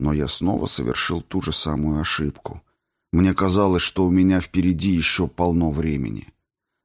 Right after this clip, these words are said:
Даже это ее очевидное проявление любви не стало для меня необходимым толчком, чтобы я сделал то, что нужно было сделать. Мне не хватило сорока лет, чтобы понять.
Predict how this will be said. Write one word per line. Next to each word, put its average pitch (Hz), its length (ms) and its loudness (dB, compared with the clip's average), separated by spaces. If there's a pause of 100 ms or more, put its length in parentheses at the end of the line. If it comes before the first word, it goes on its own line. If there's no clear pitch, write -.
Даже 98 360 2
это 104 380 2
ее 95 340 6
очевидное 90 680 2
проявление 90 760 4
любви 90 560 4
не 92 160 6
стало 90 480 2
для 85 200 2
меня 90 360 4
необходимым 85 840 2
толчком, 78 760 0 (260)
чтобы 120 380 2
я 127 300 6
сделал 110 560 4
то, - 300 -2
что - 220 -4
нужно 95 420 2
было 87 320 0
сделать. - 640 -6 (600)
Мне 104 240 4
не 95 140 4
хватило 87 540 0
сорока 80 480 -2
лет, 76 260 2
чтобы - 320 -8
понять. 53 540 -6